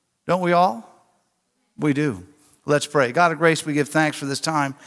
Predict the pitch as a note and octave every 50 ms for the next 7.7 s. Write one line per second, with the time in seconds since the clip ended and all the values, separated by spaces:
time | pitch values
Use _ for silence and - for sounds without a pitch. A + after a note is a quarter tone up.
0 | - - - _ _ - C#3+ C#3 - E3 E3 D#3+ D3 C#3+ C3+ D3+ D3+ D3+ D3 C#3+
1 | C#3 C#3 C3 D3+ D3+ C#3 C3+ B2+ C3 C3+ C#3+ D3 C#3+ C#3 C3+ B2+ B2 A#2+ - B2
2 | B2+ B2 B2+ B2+ B2 B2 C3 D3 D#3+ E3 E3 D#3+ - - C3+ B2 A#2+ C3+ D3 D3+
3 | D3+ D3+ D3+ D3 - - - - - A#2+ A#2+ B2 B2 B2+ C#3 C#3+ C#3+ C#3+ C3 -
4 | - D#3 D3+ D3 D#3 D#3+ D#3+ E3 D#3 D3+ D3+ D3 C#3+ D3 C#3+ D3 C#3+ C3 A#2 -
5 | - - - _ _ - C#3+ D3 C3+ - - F3+ F3 D3+ - - D3+ C#3 C#3 C#3+
6 | C#3+ C#3 B2+ - - C#3+ C#3 C3+ C3+ C#3 D3+ D3+ C#3+ C#3 C#3+ D3 C#3 B2 B2 C3
7 | B2+ B2 A#2+ A#2 A2+ A#2 A#2+ A#2+ A#2+ A2+ A2+ - -